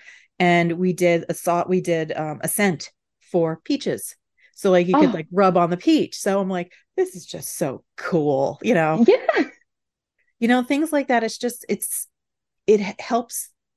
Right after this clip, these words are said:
Speaker 1: you know, with the soft touch and with the scent and with all those other things. It just makes those peaches, pieces so much more, um, enjoyable, and you get so much more engagement.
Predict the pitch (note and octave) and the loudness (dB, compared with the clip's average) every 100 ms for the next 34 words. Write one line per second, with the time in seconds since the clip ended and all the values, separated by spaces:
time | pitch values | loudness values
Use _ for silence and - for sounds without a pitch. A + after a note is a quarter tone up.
0 | _ G3 F3 D#3 E3 E3+ G3+ F3+ - D3+ | _ -2 -2 -2 -6 -4 -4 -4 -6 -6
1 | C3 - D#3+ E3 D3+ - D#3 - F#3+ D3+ | -6 -8 -8 -8 -8 -10 -8 -2 -2 -2
2 | C#3 - E3+ D#3+ - F3 F#3+ F#3 E3+ D#3 | -6 -6 -6 -6 -4 -2 -2 -2 -4 -6
3 | - F3+ D#3 - - - - _ _ G#3 | -6 -8 -8 -12 -20 -20 -20 _ _ 0
4 | - B3 B3+ G3+ F#3 F#3 F#3+ F3+ F3+ F3 | 0 -2 0 0 0 -2 -6 -4 -6 -4
5 | E3+ - - - A3 G3+ F3+ D#3+ - - | -6 -6 -12 -6 -2 0 0 -2 -2 -2
6 | A3 G#3 F3+ - F3 E3+ D#3+ D3+ - _ | -2 -2 -4 -4 -4 -4 -4 -8 -12 _
7 | _ _ - D#3+ C#3 C#3+ D#3 F#3+ _ _ | _ _ -12 -8 -8 -8 -12 -16 _ _
8 | _ _ - - F3 D#3 E3+ F#3 F#3 F#3 | _ _ -10 -2 -2 0 0 2 2 2
9 | F3+ E3+ D#3+ D#3+ - - F#3+ G3+ - D#3 | 2 0 -6 -8 -10 -4 -2 -4 -6 -8
10 | C#3+ C#3 D3+ D#3 E3+ D#3+ D#3+ | -8 -6 -6 -4 -6 -8 -8